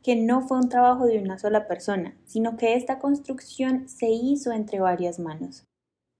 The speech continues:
¿Quiénes participaron en este proceso? ¿Hay alguien que participó de una manera activa pero realmente no se menciona? ¿Cómo fue para ustedes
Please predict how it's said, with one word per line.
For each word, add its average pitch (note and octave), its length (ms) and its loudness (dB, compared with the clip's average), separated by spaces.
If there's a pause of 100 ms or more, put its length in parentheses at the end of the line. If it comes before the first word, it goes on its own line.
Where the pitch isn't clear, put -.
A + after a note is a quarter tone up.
¿Quiénes D4+ 300 -4
participaron C4+ 720 -4
en A3 160 -2
este G3 200 -8
proceso? F#3 640 -6 (220)
¿Hay A3+ 220 8
alguien C4+ 600 4
que B3 80 -6
participó A3+ 720 0
de A#3 80 6
una B3+ 120 4
manera B3+ 320 2
activa B3+ 500 0
pero C4 140 4
realmente A3+ 600 2
no B3+ 140 2
se C4+ 140 0
menciona? C4 680 -2 (720)
¿Cómo C4+ 280 -2
fue D4 220 -6
para D4 220 -4
ustedes C4+ 540 -4